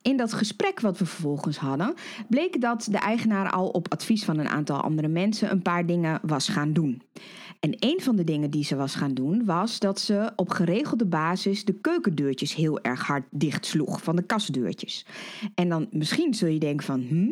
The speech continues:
wat gek," maar haar gedachtegang vond ik eigenlijk niet zo heel erg raar. Want wat zij dacht was, "Ja, ik moet toch, ehm,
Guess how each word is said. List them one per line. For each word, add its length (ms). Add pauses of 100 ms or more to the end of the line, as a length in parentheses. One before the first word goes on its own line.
(120)
wat 160
gek," 680
maar 280
haar 180
gedachtegang 760
vond 220
ik 80
eigenlijk 440
niet 200
zo 100
heel 280
erg 240
raar. 340 (520)
Want 460
wat 160
zij 180
dacht 320
was, 220
"Ja, 220
ik 160
moet 220
toch, 400 (360)
ehm, 220